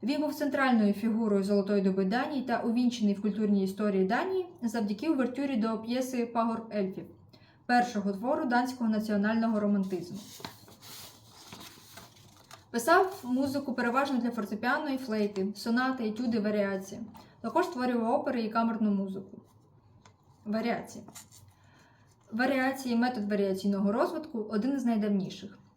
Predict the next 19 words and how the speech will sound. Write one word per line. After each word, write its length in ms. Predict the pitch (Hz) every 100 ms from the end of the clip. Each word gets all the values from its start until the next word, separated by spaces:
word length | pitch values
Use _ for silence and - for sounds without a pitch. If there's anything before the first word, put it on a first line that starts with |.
| _
Застосування 680 | 214 214 262 254 269 285 269
методу 380 | 240 240 226 208
варіаційного 720 | 208 214 214 - 226 214 202
розвитку 420 | 262 370 285 - 208
веде 220 | 214 262
до 140 | 240
зміни, 400 | 214 214 202 185 - - - - -
перетворення 640 | 240 247 262 277 240 196
початкового 640 | 190 208 214 - 220 196 202
музичного 520 | 202 196 196 202 190
матеріалу 640 | 190 190 208 262 349 269 -
через 320 | - 226 214
сукупність 480 | 208 311 311 285 -
прийомів 420 | 208 214 240 220
розвитку: 540 | 226 220 190 - - - - -
мелодичне, 760 | 247 277 214 220 233 - 214 214
гармонічне, 800 | 247 247 220 202 202 - 208 233
ритмічне, 580 | 262 214 214 - 208
фактурне, 640 | 196 196 - 294 302 247